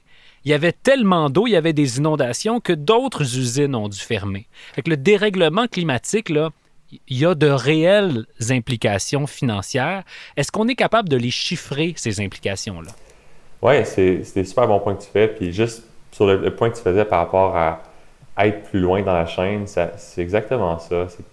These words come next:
Speaker 2: quand même différent de l'investissement vert. Euh, par contre, c'est les gens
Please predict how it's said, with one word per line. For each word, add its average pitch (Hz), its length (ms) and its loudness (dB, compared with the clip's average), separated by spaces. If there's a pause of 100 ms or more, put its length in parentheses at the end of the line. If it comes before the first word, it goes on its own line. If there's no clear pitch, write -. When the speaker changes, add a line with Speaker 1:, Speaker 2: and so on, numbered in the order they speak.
Speaker 2:
quand 92 120 -2
même 123 240 -4
différent 98 500 -2
de 104 40 0
l'investissement 85 580 -4
vert. 98 420 0 (600)
Euh, 82 440 -4 (200)
par - 160 -6
contre, 107 240 2
c'est 104 80 0
les 95 160 2
gens 113 460 0